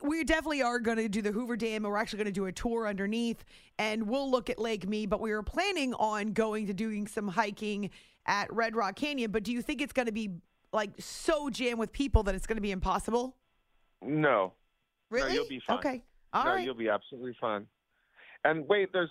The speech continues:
Speaker 2: and one restaurant, uh, tip.
Speaker 1: Kip?
Speaker 2: Yeah, suggestion. You said you, um, in, on the way to Hoover Dam is Green Valley Ranch.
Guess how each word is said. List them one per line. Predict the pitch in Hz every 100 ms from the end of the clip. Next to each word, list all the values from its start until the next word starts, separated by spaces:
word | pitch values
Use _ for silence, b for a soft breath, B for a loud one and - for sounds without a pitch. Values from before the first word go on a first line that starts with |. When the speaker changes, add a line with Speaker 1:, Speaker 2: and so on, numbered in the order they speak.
| - -
Speaker 2:
and | 156 165
one | 196 202
restaurant, | 170 165 - 165 -
uh, | 131 127 - -
tip. | 156 - _ _ _ _ _ _ _ _ _ _ -
Speaker 1:
Kip? | - 240 - - _ _ _ _ _ _ _ _ _ - -
Speaker 2:
Yeah, | 139 196 170 120 -
suggestion. | 170 156 170 - 143
You | 135 -
said | 139 120 -
you, | 127 - _ -
um, | 127 113 101 b b b _ _
in, | 143 156 156 -
on | 147 160
the | 165
way | 147 160 175
to | 160 151 127
Hoover | 156 156 143
Dam | 135 143 143 113
is | 123 - - _ b b b b -
Green | 135 139 143
Valley | 135 131 131 123
Ranch. | 117 123 165